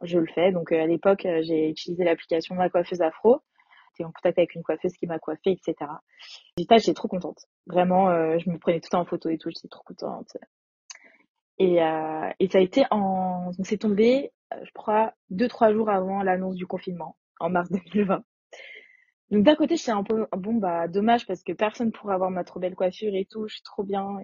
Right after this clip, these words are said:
je suis trop contente. Et d'un autre côté, bah, je, c'est là aussi, j'ai un peu découvert, euh,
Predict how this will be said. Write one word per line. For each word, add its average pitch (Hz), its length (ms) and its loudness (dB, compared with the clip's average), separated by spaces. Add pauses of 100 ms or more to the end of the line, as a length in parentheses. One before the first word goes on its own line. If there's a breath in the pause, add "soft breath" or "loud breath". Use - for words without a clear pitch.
(120)
je - 60 -18
suis - 80 -18
trop - 140 -4
contente. 196 520 -6 (880 loud breath)
Et 202 60 2
d'un 226 120 8
autre 226 80 6
côté, 302 400 4
bah, 185 760 4
je, 185 100 -10 (340)
c'est - 160 -4
là 247 160 8
aussi, 254 280 -2
j'ai 196 100 -8
un 175 80 -8
peu - 140 -4
découvert, 202 540 -2
euh, 175 140 -8